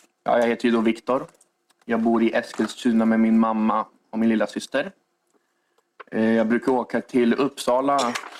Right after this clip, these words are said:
minst två gånger om månaden, alltså en gång varannan vecka. Om inte mer. Och då brukar jag oftast vara med mina bröder och pappa. Eh, jag, jag var sexton när jag blev gripen. Och jag fyllde sjutton in i häktet.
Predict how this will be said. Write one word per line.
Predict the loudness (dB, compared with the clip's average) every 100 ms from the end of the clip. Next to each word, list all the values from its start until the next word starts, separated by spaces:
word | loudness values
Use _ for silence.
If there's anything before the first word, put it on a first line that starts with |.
| -2
minst | 2 4 2 0 -12 -20 -20 _ _ _ -6 -2 0 0
två | 0
gånger | 0 0
om | 2
månaden, | 2 2 0 0
alltså | -2 0
en | 2
gång | 2 2
varannan | 0 0
vecka. | -2 -2 -2 -2 -6 _ _ _ _ _ _ -10
Om | -4
inte | 0 2
mer. | 2 0 -4 _ _ _ _ _ _ _
Och | -4
då | -2 2
brukar | 0 0 0
jag | 2 0 -4
oftast | -8 -6 -4
vara | 0
med | 2
mina | 4 2
bröder | 2 0 0 0
och | -2
pappa. | -2 -4 -6 -6 -10 _ _ _ _ _ _ _ _ -8
Eh, | -6 -4 -4 -8 _ _ _ _ _ _ _ _ _ _ _ -4
jag, | 0 2 2 0 -4
jag | -4 -2
var | -2
sexton | -4 -4 -6 -2 0 2 0 -2 _
när | 0 0
jag |
blev | 0 0
gripen. | 0 0 -2 -6 -6 -10 _ _ _ _ _ _
Och | -2
jag | 0
fyllde | 2 0
sjutton | 0 -2 -2 -2 0
in | 2 0
i |
häktet. | 0 -6 -4 -6